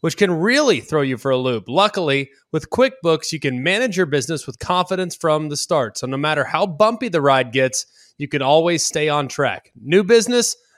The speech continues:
no problem. Success starts with Intuit QuickBooks. Learn more at quickbooks dot com.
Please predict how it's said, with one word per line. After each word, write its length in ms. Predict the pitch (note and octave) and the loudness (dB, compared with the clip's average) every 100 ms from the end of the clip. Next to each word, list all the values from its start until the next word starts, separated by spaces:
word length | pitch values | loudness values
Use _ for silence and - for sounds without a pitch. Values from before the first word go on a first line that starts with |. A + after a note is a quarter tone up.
| - | -4
no 240 | C3+ E3 | 2 4
problem. 560 | F3 E3 D3+ C#3 A2+ G2 _ _ | 2 2 4 2 0 -10 _ _
Success 540 | - F3+ - A#3+ B3 - | -6 -4 0 2 2 2
starts 340 | A3 G#3 G#3 | 4 4 4
with 100 | D#3+ | -4
Intuit 380 | E3 A3 C#4+ B3 | -2 0 0 0
QuickBooks. 680 | - G#3 - D3+ G2+ - - | 0 0 0 -4 -4 -6 -8
Learn 220 | C#3+ E3+ | 0 2
more 160 | F#3 G#3 | 4 4
at 140 | F#3 | 2
quickbooks 520 | - G#3+ - A3 G#3 - | 0 0 2 -2 0 -2
dot 280 | D3 D3+ | -2 -2
com. 260 | - B2 F#2+ | -2 -4 -6